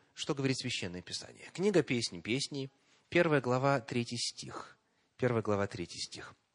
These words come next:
«Влеки меня, мы побежим за тобою. Царь ввёл меня в чертоги свои.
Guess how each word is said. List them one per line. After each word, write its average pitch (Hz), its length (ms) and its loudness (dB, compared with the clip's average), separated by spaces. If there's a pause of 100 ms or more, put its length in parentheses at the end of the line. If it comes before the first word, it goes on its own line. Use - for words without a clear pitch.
(720)
«Влеки 180 600 8
меня, 147 460 2 (460)
мы 208 300 10
побежим 190 840 6
за 160 140 4
тобою. 147 520 4 (180)
Царь 208 420 8
ввёл 185 420 10
меня 190 240 4
в - 60 -2
чертоги 196 680 6
свои. 113 380 2